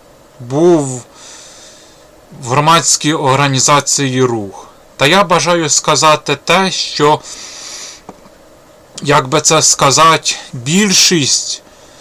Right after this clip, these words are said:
займалися на Уманщині при Горбачові своїм виживанням. От його сестра,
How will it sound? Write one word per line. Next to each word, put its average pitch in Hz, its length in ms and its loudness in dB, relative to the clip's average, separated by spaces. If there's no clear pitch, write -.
займалися 156 1120 2
на 170 360 2
Уманщині 156 840 0
при 151 180 0
Горбачові 151 680 0
своїм 147 600 0
виживанням. 127 920 0
От 147 200 -6
його 156 220 2
сестра, 190 760 2